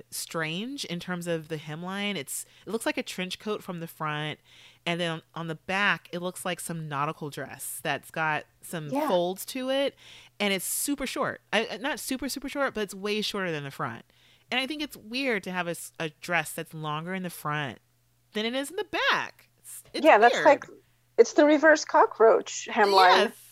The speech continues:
Speaker 1: Why would you do that? Um, yeah.
Speaker 2: So was this supposed to be a dress or a coat? Do we know?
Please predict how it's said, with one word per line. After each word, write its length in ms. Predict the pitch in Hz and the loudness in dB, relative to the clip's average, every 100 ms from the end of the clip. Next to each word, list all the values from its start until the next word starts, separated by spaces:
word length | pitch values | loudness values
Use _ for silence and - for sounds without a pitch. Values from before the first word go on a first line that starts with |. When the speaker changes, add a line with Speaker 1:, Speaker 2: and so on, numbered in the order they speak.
| _ _ _ _ _ _ _ _ _ _ - | _ _ _ _ _ _ _ _ _ _ 0
Speaker 1:
Why 80 | 381 | 4
would 140 | 494 | 4
you 60 | 539 | 4
do 180 | 415 453 | 0 2
that? 320 | 381 170 139 - _ _ _ _ _ _ _ _ _ _ - 202 | 2 0 -2 -8 _ _ _ _ _ _ _ _ _ _ -12 -4
Um, 400 | 208 208 196 185 - _ _ | -2 -2 -4 -10 -14 _ _
yeah. 140 | 202 185 | -4 2
Speaker 2:
So 100 | 359 | 4
was 140 | 339 | 6
this 140 | 440 453 | 4 4
supposed 280 | - 415 | 4 4
to 80 | 381 | 6
be 100 | 381 | 4
a 40 | 285 | 4
dress 420 | 247 277 370 - | 4 2 2 0
or 120 | 208 | -2
a 40 | 196 | 0
coat? 400 | - 330 - 240 | 4 4 4 -2
Do 140 | 247 | 0
we 100 | 220 | 0
know? 540 | 220 247 262 247 254 | 4 6 8 6 0